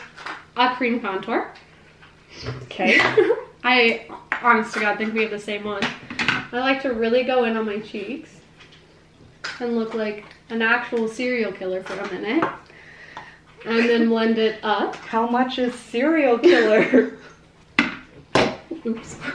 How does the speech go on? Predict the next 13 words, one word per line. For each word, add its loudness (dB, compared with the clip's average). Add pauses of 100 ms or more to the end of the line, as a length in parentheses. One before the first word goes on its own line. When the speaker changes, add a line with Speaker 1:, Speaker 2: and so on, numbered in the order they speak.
(160)
Speaker 2:
Blend, 6
Speaker 1:
I, 2
I 4
Speaker 2:
blend, 6
blend, 2
blend. 2 (1400)
Speaker 1:
And 2
then 6
I 4
like 0
to 0
put -2
some 0